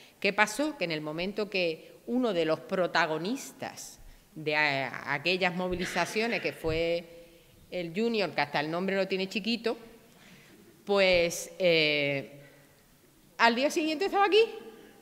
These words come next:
Y entonces el fiasco fue tan grande, tan enorme,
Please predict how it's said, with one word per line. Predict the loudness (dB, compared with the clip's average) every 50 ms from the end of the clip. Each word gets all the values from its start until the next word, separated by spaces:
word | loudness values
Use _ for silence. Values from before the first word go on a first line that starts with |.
| -20 -20 -20 -18 -12 -6
Y | -2 0 0
entonces | 0 0 -2 -2 -2 -2 0 0 -2 -2 -2 -4
el | -4 -4 -4
fiasco | -6 -6 -2 -2 -2 -2 -2 -8 -8
fue | -8 -4 0 2 2 2
tan | 4 0 0 0 0 -2 -2 -2 0
grande, | 0 2 4 4 2 2 0 -4 -2 -2 -2 -2 -2
tan | 2 0 0 2 0 -2 -2 -2 -2
enorme, | -2 -2 -2 -2 0 0 0 0 -2 -4 -4 -4 -6 -8